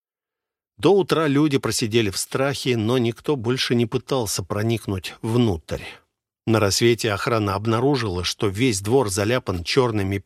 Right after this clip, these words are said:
пятнами. Никаких других следов обнаружено не было. «Ничего себе мистика», с содроганием сказал Егор,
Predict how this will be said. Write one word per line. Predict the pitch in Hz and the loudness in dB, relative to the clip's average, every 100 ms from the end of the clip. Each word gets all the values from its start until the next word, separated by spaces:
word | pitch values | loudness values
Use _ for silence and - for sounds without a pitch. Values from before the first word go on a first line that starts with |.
| _ | _
пятнами. | 120 92 - 69 69 67 - _ _ _ _ - | -6 -6 -8 -6 -6 -8 -14 _ _ _ _ -6
Никаких | 113 110 104 120 101 | -4 -2 -4 -4 -4
других | 95 101 95 123 139 | -2 -4 -2 -2 -2
следов | - 151 143 147 - - _ _ | 0 0 4 2 0 -8 _ _
обнаружено | - 92 98 85 87 101 107 85 82 - _ 101 | -8 -6 -4 -2 -4 -4 -4 -4 -8 -12 _ -8
не | 87 65 | -6 -6
было. | 71 67 67 - _ _ _ _ _ _ _ _ _ _ | -6 -6 -8 -14 _ _ _ _ _ _ _ _ _ _
«Ничего | 95 92 98 101 110 101 - 113 101 | -8 -4 -2 0 0 0 0 2 2
себе | 98 - 104 | 2 2 2
мистика», | 107 107 104 95 - 117 - 107 - | 4 4 2 0 -4 -6 -4 -4 -6
с | - | -6
содроганием | - 98 104 104 110 98 95 | -2 0 2 2 2 2 2
сказал | 95 - 98 98 95 | 0 -2 -2 -2 -2
Егор, | 92 101 107 120 | -2 0 2 2